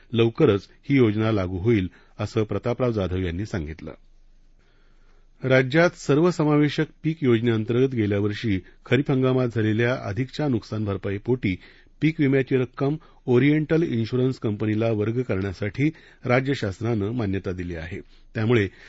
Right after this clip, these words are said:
सहा जिल्ह्यांमधल्या शेतकऱ्यांना एक हजार नऊशे सत्तावीस कोटी रुपये लवकरच वितरित होतील, अशी माहिती कृषीमंत्री धनंजय मुंडे यांनी दिली.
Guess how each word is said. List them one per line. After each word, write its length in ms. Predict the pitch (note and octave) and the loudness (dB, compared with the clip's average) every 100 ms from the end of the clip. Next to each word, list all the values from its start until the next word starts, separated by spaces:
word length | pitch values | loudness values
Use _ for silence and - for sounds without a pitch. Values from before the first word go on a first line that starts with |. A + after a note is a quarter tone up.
| - - | -20 -4
सहा 220 | A#2+ C3+ | 0 2
जिल्ह्यांमधल्या 580 | C#3+ C3+ B2+ B2 A2+ A#2 | 4 2 2 0 0 -2
शेतकऱ्यांना 640 | A2+ F#2 - G#2+ A#2 F#2+ F2 - - - | -4 -8 -6 -2 -2 -2 -6 -14 -20 -4
एक 200 | A#2 C3 | -2 0
हजार 240 | B2+ B2+ C3+ | -2 0 0
नऊशे 380 | B2+ G#2 - A2+ | 0 -2 -4 -8
सत्तावीस 580 | - G#2 - C3 D3+ | -8 -10 -4 -2 -2
कोटी 240 | - G2 G2+ | -4 -6 -4
रुपये 380 | G2 - A2+ F#2+ - - G#2+ | -4 0 2 0 -8 -12 -4
लवकरच 420 | A2 A2 D3 D#3+ | -2 0 -2 0
वितरित 280 | G2 F#2 F2+ | -4 -4 -6
होतील, 360 | - G2 B2 D3 - - _ | -6 -8 -4 -4 -6 -20 _
अशी 200 | - G2+ | -10 -4
माहिती 440 | G#2 G2 B2 A#2+ G2 - _ - | -2 -2 -2 0 -2 -4 _ -6
कृषीमंत्री 560 | B2+ A#2 C#3 C3+ C3+ | -4 0 0 2 0
धनंजय 340 | A2+ G2+ G2 G2 | 0 -2 -2 -2
मुंडे 300 | F#2+ F#2 B2 | -2 0 2
यांनी 240 | F#2 D#2+ | 0 -2
दिली. 240 | D#2+ D#2+ | -6 -6